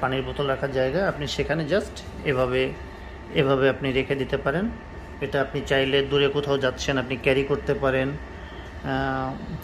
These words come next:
এবং আমি সত্যি, সত্যি অনেক happy ইরাক্লিনের ব্যবহারে, ইরাক্লিনের ব্যাপারে। আমি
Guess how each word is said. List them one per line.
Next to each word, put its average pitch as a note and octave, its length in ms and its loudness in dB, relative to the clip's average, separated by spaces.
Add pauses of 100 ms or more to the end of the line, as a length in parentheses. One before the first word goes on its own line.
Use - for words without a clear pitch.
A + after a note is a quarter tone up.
(140)
এবং B2+ 460 0 (420)
আমি E3 580 4 (140)
সত্যি, G3 760 4
সত্যি - 640 2
অনেক C#3+ 320 0
happy D#3 560 2
ইরাক্লিনের C#3+ 680 4
ব্যবহারে, C#3 600 6 (580)
ইরাক্লিনের D3+ 600 6
ব্যাপারে। C#3+ 640 4
আমি C#3 360 0